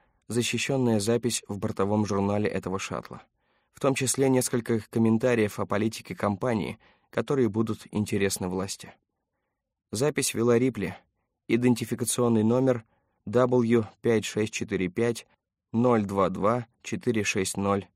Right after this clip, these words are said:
H. Уоррент-офицер буксира «Настрома», последняя из выживших. Она закончила запись. В кабине было тихо. Впервые за несколько последних дней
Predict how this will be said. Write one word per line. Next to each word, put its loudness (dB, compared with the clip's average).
H. -8
Уоррент-офицер 2
буксира -2
«Настрома», -2
последняя -4
из 0
выживших. -8
Она 2
закончила 0
запись. -4
В -20
кабине 2
было 0
тихо. -12
Впервые 2
за 2
несколько -2
последних -4
дней 0